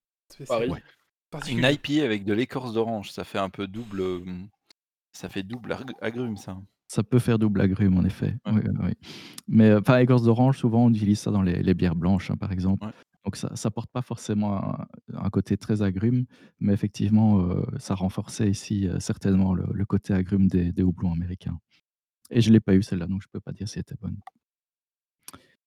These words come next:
Speaker 3: Une autre anecdote que je trouve super amusante aussi, c'est que Brewdog distribue toutes ses recettes. Donc si, euh, vous allez sur, euh, brewdog recipes point com, vous retrouverez,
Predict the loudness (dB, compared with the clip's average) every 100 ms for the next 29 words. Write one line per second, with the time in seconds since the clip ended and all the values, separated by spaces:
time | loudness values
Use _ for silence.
0 | _ 4 6 4 4 4 4 0 0 -8
1 | -6 -4 -4 -6 -6 -10 -10 -8 -4 0
2 | 2 2 0 0 -2 -4 -4 -4 -2 -2
3 | 2 4 4 2 2 0 0 -2 -2 -2
4 | -4 -6 -4 -4 -4 -6 -8 _ _ _
5 | _ _ _ _ _ _ -2 0 0 -2
6 | -2 0 2 2 2 2 2 2 2 -2
7 | -4 -2 -2 0 2 4 4 4 2 2
8 | 0 -2 -4 -4 -6 0 0 2 2 4
9 | 2 _ _ _ _ -2 4 4 6 4
10 | 4